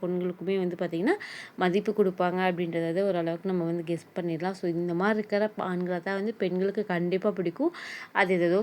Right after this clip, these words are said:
சொல்றாங்க, அப்படி பண்றாங்க, இப்படி பண்ண, அப்படிலாம் நான் சொல்ல, நான்லாம் நைன்டீஸ் கிட்ஸ், ஓகேங்களா? எனக்கெல்லாம் இப்படி இருந்தா தான் பிடிக்கும். So, அதனால வந்து நான் இதைத்தான் சொல்லியிருக்கேன். இனி என்னென்னமோ சொல்றாங்க, இது ஸ்பைக் வச்சிருக்கணும், அந்த மாதிரி, அதெல்லாம் இல்ல, நான் அதெல்லாம் பார்க்க மாட்டேன். So,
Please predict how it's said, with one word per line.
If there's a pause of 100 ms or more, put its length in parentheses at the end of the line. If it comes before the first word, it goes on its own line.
சொல்றாங்க,
அப்படி
பண்றாங்க,
இப்படி
பண்ண,
அப்படிலாம்
நான்
சொல்ல,
நான்லாம்
நைன்டீஸ்
கிட்ஸ், (100)
ஓகேங்களா? (180)
எனக்கெல்லாம்
இப்படி (100)
இருந்தா
தான்
பிடிக்கும். (400)
So, (220)
அதனால (120)
வந்து
நான்
இதைத்தான்
சொல்லியிருக்கேன்.
இனி
என்னென்னமோ
சொல்றாங்க, (100)
இது (300)
ஸ்பைக்
வச்சிருக்கணும்,
அந்த
மாதிரி,
அதெல்லாம்
இல்ல, (140)
நான்
அதெல்லாம்
பார்க்க
மாட்டேன்.
So,